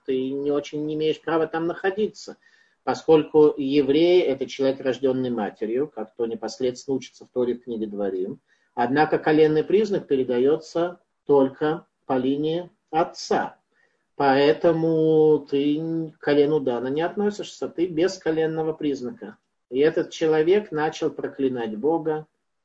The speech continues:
и в результате был предан смерти согласно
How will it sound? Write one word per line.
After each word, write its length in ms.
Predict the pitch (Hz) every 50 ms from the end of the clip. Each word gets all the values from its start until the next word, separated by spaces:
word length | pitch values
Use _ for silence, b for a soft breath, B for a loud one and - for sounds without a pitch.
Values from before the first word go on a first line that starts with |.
| _ _ _
и 80 | - 131
в 60 | 120
результате 560 | 120 113 117 117 110 113 127 143 143 - 131
был 420 | 117 113 127 123 123 127 127 127 _ _ _ _ _ _ _
предан 340 | 131 127 123 113 110 110 110
смерти 540 | 113 - - 127 131 135 135 - _ - 135
согласно 880 | - - 113 104 104 104 107 107 107 - - - 110 104 104 107 -